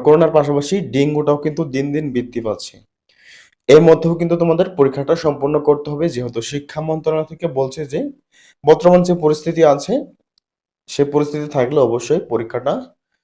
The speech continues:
শেষ পর্যন্ত কন্টিনিউ করা সম্ভব। কিভাবে সম্ভব? আহ, তোমাদেরকে অবশ্যই যে নির্দেশনাগুলো আছে আমি, আহ, জা-, জানাচ্ছি একটু,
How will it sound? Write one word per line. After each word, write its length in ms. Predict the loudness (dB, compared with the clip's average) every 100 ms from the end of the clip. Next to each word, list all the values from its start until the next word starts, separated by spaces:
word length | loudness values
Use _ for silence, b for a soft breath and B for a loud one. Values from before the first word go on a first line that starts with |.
| _
শেষ 200 | -2 0 0 2
পর্যন্ত 340 | 0 0 -2 0 2
কন্টিনিউ 380 | 2 0 0 0 2
করা 160 | 4 2 0
সম্ভব। 340 | -4 -2 -6 -6 _ _ _ _ _ b b b
কিভাবে 300 | 0 4 4
সম্ভব? 360 | 4 0 0 -2 -6 -14 b b b b
আহ, 160 | 0 0 -2
তোমাদেরকে 420 | -2 2 2 6 6
অবশ্যই 400 | 6 2 0 0 -2 -8 _ _ _
যে 120 | 0 2
নির্দেশনাগুলো 540 | 2 0 0 2 6 6
আছে 120 | 6
আমি, 180 | 2 2
আহ, 380 | -2 -2 -4 -4 -4
জা-, 140 | -6 0
জানাচ্ছি 300 | 0 0 -2 -4 -4
একটু, 220 | -10